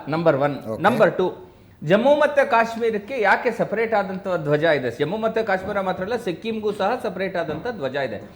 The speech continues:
Speaker 1: ಯಾಕೆಂದ್ರೆ ಸಾವಿರದ ಒಂಬೈನೂರ, ನಾವು ಒಂದು ಎರಡು ವಿಷಯಗಳನ್ನ ಮೆಲುಕು ಹಾಕೋಬೇಕು. ಭಾರತದ ಒಂದು ಅಖಂಡ ಭಾರತ ಇವತ್ತೇನಿದೆ, ಇಷ್ಟು ರಾಜ್ಯಗಳನ್ನ ಹೊಂದಿರ್ತಕ್ಕ-, ಹೊಂದಿರ್ತಕ್ಕಂಥ ಅಖಂಡದ, ಅಖಂಡ ಭಾರತ ಸ್ವಾತಂತ್ರ್ಯ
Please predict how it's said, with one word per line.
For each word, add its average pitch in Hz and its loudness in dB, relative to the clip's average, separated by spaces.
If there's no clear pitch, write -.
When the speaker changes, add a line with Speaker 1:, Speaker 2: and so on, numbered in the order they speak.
Speaker 1:
ಯಾಕೆಂದ್ರೆ 226 -2
ಸಾವಿರದ 185 2
ಒಂಬೈನೂರ, 220 2
ನಾವು 247 8
ಒಂದು 208 4
ಎರಡು 233 8
ವಿಷಯಗಳನ್ನ 247 0
ಮೆಲುಕು 208 0
ಹಾಕೋಬೇಕು. 143 -2
ಭಾರತದ 226 6
ಒಂದು 170 2
ಅಖಂಡ 214 2
ಭಾರತ 196 4
ಇವತ್ತೇನಿದೆ, 190 0
ಇಷ್ಟು 160 -2
ರಾಜ್ಯಗಳನ್ನ 190 2
ಹೊಂದಿರ್ತಕ್ಕ-, 175 -2
ಹೊಂದಿರ್ತಕ್ಕಂಥ 165 -2
ಅಖಂಡದ, 190 2
ಅಖಂಡ 151 0
ಭಾರತ 156 0
ಸ್ವಾತಂತ್ರ್ಯ 254 6